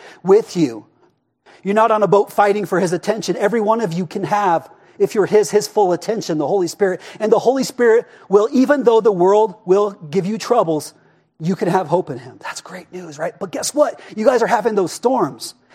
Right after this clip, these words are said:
And so this is what we're doing together. What I would encourage you to do when we pray, I'm gonna have the worship team. You guys can go ahead and come on up. What I would encourage you to do is think about it like this.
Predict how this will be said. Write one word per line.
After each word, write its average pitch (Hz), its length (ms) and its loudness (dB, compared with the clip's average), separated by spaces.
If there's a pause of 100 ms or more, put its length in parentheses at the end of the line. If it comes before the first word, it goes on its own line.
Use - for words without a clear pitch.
(140)
And 214 100 -4
so 240 80 0
this 262 180 0
is 254 80 -4
what 233 160 2
we're 196 120 0
doing 220 280 -2
together. 160 280 0
What 202 160 2
I 233 60 2
would 240 140 2
encourage 247 460 -4
you 233 80 -2
to 190 100 -2
do 202 340 0 (240)
when 196 140 0
we 180 120 0
pray, 220 320 0
I'm 180 100 2
gonna 190 140 -2
have 190 160 -2
the 165 80 0
worship 180 280 -2
team. 190 140 -6
You 214 60 -4
guys 247 140 2
can 185 80 -6
go 165 80 2
ahead 175 120 0
and 147 60 -8
come 160 160 -4
on 151 80 -4
up. - 360 -6 (1400)
What 208 160 4
I 277 60 4
would 269 140 4
encourage 302 440 0
you 240 80 -2
to 202 100 0
do 208 200 2
is 185 100 0
think 320 160 -2
about 240 200 4
it 196 40 0
like 170 240 -4
this. - 540 -6